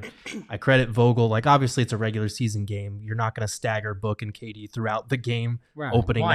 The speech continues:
Speaker 1: night when
Speaker 3: not?
Speaker 1: Beal's out <laughs> 'cause you don't want him playing forty minutes. But he made the adjustment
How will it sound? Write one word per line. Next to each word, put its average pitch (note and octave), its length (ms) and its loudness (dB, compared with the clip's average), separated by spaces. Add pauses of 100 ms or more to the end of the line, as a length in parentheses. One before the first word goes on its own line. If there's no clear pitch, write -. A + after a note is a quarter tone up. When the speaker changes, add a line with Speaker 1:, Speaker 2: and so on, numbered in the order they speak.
Speaker 1:
night G#2+ 80 -2
when E2 120 -4
Speaker 3:
not? D#2+ 80 -6
Speaker 1:
Beal's B2 300 -2
out B2+ 380 2
<laughs> - 240 4
'cause A#2+ 180 2
you A#2+ 60 0
don't A2+ 160 2
want C#3 120 0
him A#2+ 60 0
playing A#2+ 240 0
forty A#2 240 -6
minutes. A#2+ 320 -10 (600)
But D#3 300 6
he C3+ 140 -4
made C#3 220 -2
the C#3 60 2
adjustment C3+ 720 2